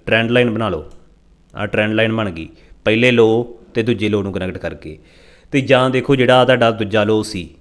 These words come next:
ਇਹ ਤੁਹਾਡਾ ਬਣ ਗਿਆ ਸਪੋਰਟ, ਠੀਕ ਹੈ। ਹੁਣ ਜਦੋਂ ਮਾਰਕੀਟ ਥੱਲੇ ਆਉਂਦੀ ਆ, ਇਸ ਲੋ ਨੂੰ ਟੱਚ ਨਾ ਕਰੇ, ਇਸ ਤੋਂ ਥੋੜ੍ਹਾ ਜਿਹਾ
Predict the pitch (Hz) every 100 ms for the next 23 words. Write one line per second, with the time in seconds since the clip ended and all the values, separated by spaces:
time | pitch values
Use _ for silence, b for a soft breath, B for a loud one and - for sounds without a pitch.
0 | _ 113 123 131 113 113 117 101 110 147
1 | 151 - - - - 95 85 - - -
2 | - _ - 113 113 139 143 - _ b
3 | b b b b b 127 135 120 131 147
4 | 139 135 143 117 120 123 127 101 107 110
5 | 82 - - _ _ _ _ - 139 139
6 | 131 127 135 123 107 117 127 113 87 95
7 | - 127 117 123